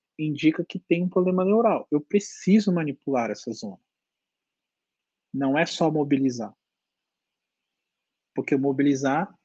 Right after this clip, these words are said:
ele pode melhorar em parte, parcial, mas o problema vai voltar mais rápido.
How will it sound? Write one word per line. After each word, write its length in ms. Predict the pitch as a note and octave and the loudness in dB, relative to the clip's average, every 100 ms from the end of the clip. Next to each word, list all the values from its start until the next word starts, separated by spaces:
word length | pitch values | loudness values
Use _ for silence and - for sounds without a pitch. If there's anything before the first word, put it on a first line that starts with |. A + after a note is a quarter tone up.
| _ _ - - | _ _ -20 -2
ele 120 | D#3+ | 0
pode 300 | D#3+ C#3+ C3 | 4 4 4
melhorar 320 | C#3 C#3 C3 | 2 4 4
em 80 | C#3 | 2
parte, 520 | - C#3 D3+ - - - | 4 4 4 2 -12 0
parcial, 640 | C3 - - C#3 A#2 D#3 _ _ _ _ | 2 2 0 0 2 -2 _ _ _ _
mas 200 | - D3 | -4 -4
o 40 | - | -4
problema 240 | C3 C3 | 0 2
vai 80 | C3+ | 4
voltar 260 | C#3 C#3+ C#3+ | 2 0 0
mais 200 | F3 F3+ | 0 0
rápido. 280 | E3+ B2+ | -2 -4